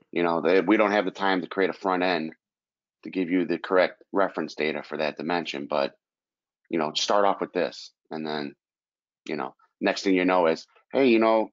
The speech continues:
the, we're missing some sales from this grouping." Oh, because we didn't tell you there was a new thing to add to that grouping,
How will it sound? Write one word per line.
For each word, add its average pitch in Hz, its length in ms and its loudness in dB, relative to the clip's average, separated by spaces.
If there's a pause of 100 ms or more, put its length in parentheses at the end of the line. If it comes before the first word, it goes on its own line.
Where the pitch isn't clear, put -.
the, 98 400 2 (540)
we're 107 160 -2
missing 131 320 0
some 95 120 -10
sales 135 400 0
from 95 140 -8
this 90 180 -4
grouping." 117 420 -4 (600)
Oh, 95 240 2
because 82 240 -10
we 92 80 0
didn't 95 160 0
tell 101 160 2
you 95 140 2
there 85 100 2
was 82 140 -2
a 85 40 -4
new 90 140 -2
thing 90 200 -2
to 82 140 0
add 98 200 2
to 87 60 -8
that 80 200 0
grouping, 80 520 -4